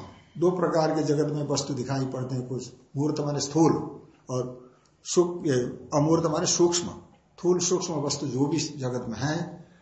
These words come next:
ये सब के सब रही है, भोज्य ही है। सब एक दूसरे से खाए जाते हैं, ये एक दूसरे से,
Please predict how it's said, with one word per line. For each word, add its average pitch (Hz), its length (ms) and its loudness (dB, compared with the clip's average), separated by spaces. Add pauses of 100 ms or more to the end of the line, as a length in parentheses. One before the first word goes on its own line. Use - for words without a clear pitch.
(140)
ये 156 60 4
सब 151 280 2
के 147 100 0
सब 151 240 -2
रही 139 340 -2
है, - 400 -8
भोज्य 143 360 6
ही 175 160 12
है। - 400 0 (680)
सब 226 240 2
एक 202 160 8
दूसरे 196 300 4
से 202 180 4
खाए 160 320 2
जाते 123 300 -2
हैं, - 200 -10
ये - 1300 -12
एक 139 100 -2
दूसरे 143 320 -2
से, 180 160 0